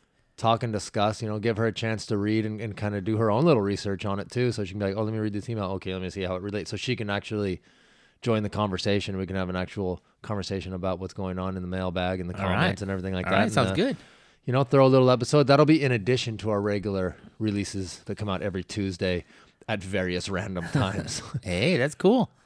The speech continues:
Speaker 1: I've, I've released them, uh, or we've released them, but I pushed the button on the computer, so.
Speaker 2: <laughs>
Speaker 1: Uh, I've done 'em as early as twelve oh one in the morning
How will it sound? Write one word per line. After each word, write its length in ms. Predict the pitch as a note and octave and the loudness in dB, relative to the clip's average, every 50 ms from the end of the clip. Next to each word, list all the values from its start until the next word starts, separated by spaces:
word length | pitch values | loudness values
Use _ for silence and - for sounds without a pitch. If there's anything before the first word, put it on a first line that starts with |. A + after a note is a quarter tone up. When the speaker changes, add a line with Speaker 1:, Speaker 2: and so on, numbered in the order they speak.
| - | -6
Speaker 1:
I've, 220 | - A#2 F#2+ A2+ A#2+ - | -4 -4 -4 -4 -4 -2
I've 140 | B2+ B2+ | 0 4
released 360 | E3+ G3+ G3+ G3 F#3+ E3+ - - | 4 6 6 6 6 4 2 2
them, 240 | F3 F3 E3 D#3+ | 2 2 4 4
uh, 320 | D3+ C#3+ C3+ B2+ A#2+ A2 F#2 E2 | 4 4 4 4 2 0 0 0
or 120 | G#2+ G2+ | 0 0
we've 240 | G#2 A2+ B2 B2+ A2+ | 4 4 4 4 4
released 340 | A2 G#2+ G2+ G2 G2 F2+ - | 2 2 2 0 0 -2 -2
them, 120 | - G2+ F#2 | -4 -4 -2
but 180 | F2+ E2+ E2+ - - - _ _ _ _ _ _ _ - - | -2 -2 -4 -6 -10 -20 _ _ _ _ _ _ _ -6 -4
I 200 | F#2+ F#2+ G2 E2 - - _ _ _ - | -2 -2 -2 -4 -8 -20 _ _ _ -4
pushed 260 | - G#2+ - - - | -2 -2 -2 -4 -8
the 80 | G2 | -10
button 380 | E2 - - - G2+ - - F#2+ | -10 -8 -4 -2 -2 -2 -2 -4
on 100 | F2 E2+ | -6 -6
the 60 | E2 E2 | -6 -6
computer, 460 | - F2 F2+ G2 G2 F2 D#2+ E2 E2 | -8 -8 -4 -4 -4 -2 -2 -4 -4
so. 260 | - F2+ E2+ E2+ F2 F3 - - - | -2 -2 -2 -2 -2 -6 -6 -4 -2
Speaker 2:
<laughs> 100 | F3+ F#3 - - - - _ - - D#3+ _ _ - D#3 - _ _ - - - - _ _ - | -4 -4 -4 -4 -8 -8 _ -8 -10 -10 _ _ -10 -10 -10 _ _ -16 -16 -16 -16 _ _ -6
Speaker 1:
Uh, 460 | - G#2 G2+ F#2+ F#2 F2+ E2+ E2 D#2 - _ _ _ _ _ _ _ _ _ _ _ _ _ _ _ _ _ _ _ - | -2 0 0 2 2 0 0 -2 -4 -6 _ _ _ _ _ _ _ _ _ _ _ _ _ _ _ _ _ _ _ 0
I've 200 | G#2+ A#2 C3 C3+ B2+ | 2 4 4 4 4
done 160 | D3 D3+ D3 | 2 4 4
'em 80 | D3 C#3 | 4 2
as 80 | A#2 B2 | 2 2
early 220 | A#2 A#2+ C3 C3 | 2 4 4 4
as 80 | A2+ - | 2 2
twelve 300 | - - A2+ A#2 A#2 A#2 | 0 2 2 2 4 4
oh 80 | A2+ | 2
one 200 | A2 A2 A2 A2 | 2 2 0 0
in 60 | A2 G#2+ | -2 -2
the 60 | G#2 | -2
morning 420 | G2 G2 G2+ A#2 A#2 A#2 G#2 A#2+ | -2 -2 0 0 0 0 -2 -2